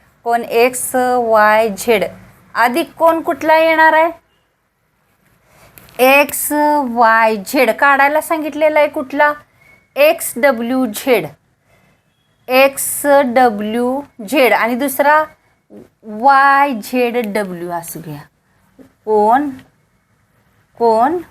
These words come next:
वाय झेड डब्ल्यू. बरोबर किती? एकशे ऐंशी अंश. रेषेची जोडी तयार करतात का नाही कोण? कुठला? एक्स वाय झेड आणि दुसरा कसा वा-, अ, वाचलेला आहे? वाय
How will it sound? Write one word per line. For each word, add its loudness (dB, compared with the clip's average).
वाय 2
झेड -4
डब्ल्यू. -2
बरोबर 0
किती? -4
एकशे -6
ऐंशी -4
अंश. -6
रेषेची -2
जोडी 0
तयार 4
करतात -2
का -4
नाही -2
कोण? -2
कुठला? 0
एक्स -2
वाय 2
झेड 2
आणि 0
दुसरा 0
कसा 0
वा-, 4
अ, 0
वाचलेला 0
आहे? 4
वाय 4